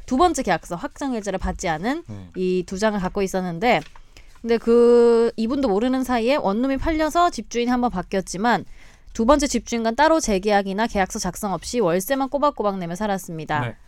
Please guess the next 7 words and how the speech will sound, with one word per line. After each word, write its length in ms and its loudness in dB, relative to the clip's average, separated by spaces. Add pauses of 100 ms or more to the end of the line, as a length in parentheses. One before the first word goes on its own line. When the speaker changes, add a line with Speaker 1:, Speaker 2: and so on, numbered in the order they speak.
(140)
Speaker 1:
그러다 440 2 (320)
올 160 2
초 240 2
원룸 600 0
경매 600 0
소식이 340 -8
있었고 600 0